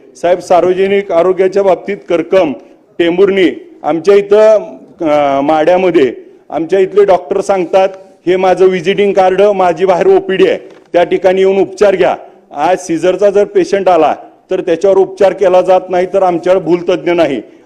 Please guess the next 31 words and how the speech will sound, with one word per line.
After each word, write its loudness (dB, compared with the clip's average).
आणि -4
त्या 0
ठिकाणी -2
बाहेर 0
तुम्हाला 0
मात्र -2
मिळतो. -4
मग 0
आमच्या 0
माय -4
माऊ-, 0
माऊलींना 0
त्या 0
ठिकाणी -4
डिलिव्हरीच्या 0
पेशंटला -2
तिथून -4
हलवावं 2
लागतं, -2
तातडीचा -2
त्या -2
ठिकाणी -4
कोणतीही -4
सुविधा -2
होत 2
नाही -2
आणि -4
मग -2
तिथले 0
डॉक्टर्स, 0
तिथले -2